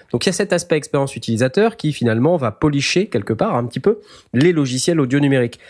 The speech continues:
Comme on sait, nos logiciels, nos chers petits logiciels, euh, plugins, euh, que ce soit les dao, les plugins ou, ou d'autres logiciels qui vont, qui vont gérer, gérer de l'audio pour nous, ce sont déjà des logiciels assez compliqués. Donc, si en plus,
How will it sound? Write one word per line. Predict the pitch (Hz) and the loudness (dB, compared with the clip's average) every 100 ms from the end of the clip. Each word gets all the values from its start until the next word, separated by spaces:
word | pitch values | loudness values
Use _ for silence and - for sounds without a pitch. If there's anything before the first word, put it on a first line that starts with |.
| - | -12
Comme | - 120 | -2 0
on | 120 | 2
sait, | 226 | 2
nos | 196 139 | 2 2
logiciels, | 127 120 - 214 | 2 0 0 0
nos | 156 | 0
chers | 113 - 180 | 0 -2 -2
petits | 147 143 | -4 0
logiciels, | 135 113 123 - 151 151 110 | 0 0 -2 0 0 2 0
euh, | |
plugins, | 104 127 123 147 147 | 0 -2 0 0 2
euh, | 120 107 - - - - | 2 0 -6 -18 -18 -6
que | 117 | -4
ce | 110 | -4
soit | 110 131 | 0 0
les | 117 | 0
dao, | 104 131 131 123 | 0 0 2 0
les | 107 | 0
plugins | 123 113 127 131 | -2 2 2 2
ou, | 104 104 110 | 2 2 2
ou | |
d'autres | 120 135 - | 0 0 0
logiciels | 110 107 113 135 127 | 0 0 0 -2 -2
qui | - | -4
vont, | 107 104 104 | -4 -2 -2
qui | - | -2
vont | 104 | 0
gérer, | 107 120 123 131 110 | 2 2 0 0 -2
gérer | 107 131 | 0 0
de | 131 | 0
l'audio | 123 127 | 0 0
pour | 123 117 | -2 0
nous, | 160 226 - - - _ _ | 0 0 -8 -20 -20 _ _
ce | - - | -2 0
sont | 214 269 | 0 2
déjà | 208 175 226 | 2 2 0
des | 160 | 0
logiciels | 139 139 - 190 - | 0 0 0 -2 -2
assez | 143 - 165 | -4 0 -2
compliqués. | 147 - 131 123 | -2 -4 -2 -2
Donc, | 98 98 | -2 -2
si | - | 0
en | 143 | 0
plus, | 143 196 180 - | 0 0 0 -4